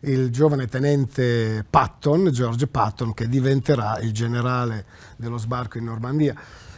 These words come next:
Ecco, <clears throat> invece tornando a quell'aneddoto, quando Pancho Villa rimase ucciso in questo agguato di sicari inviati sicuramente dal governo, ma,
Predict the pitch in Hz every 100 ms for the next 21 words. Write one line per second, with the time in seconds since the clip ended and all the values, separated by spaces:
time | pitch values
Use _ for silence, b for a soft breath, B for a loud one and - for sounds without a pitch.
0 | B - - 190 190 - 160 135 - -
1 | 127 - - - - - 185 202 180 139
2 | 156 170 160 147 135 156 143 143 135 120
3 | 127 113 151 151 B B B B - -
4 | - 202 240 202 160 160 156 151 147 170
5 | 185 160 143 131 131 139 131 127 - 151
6 | 143 127 110 127 - 117 123 139 135 -
7 | 123 110 117 113 - 110 120 120 127 120
8 | 110 104 98 95 90 87 - - - 107
9 | 107 104 101 110 - 101 101 95 95 113
10 | 120 113 101 98 92 113 127 117 110 104
11 | 98 101 104 104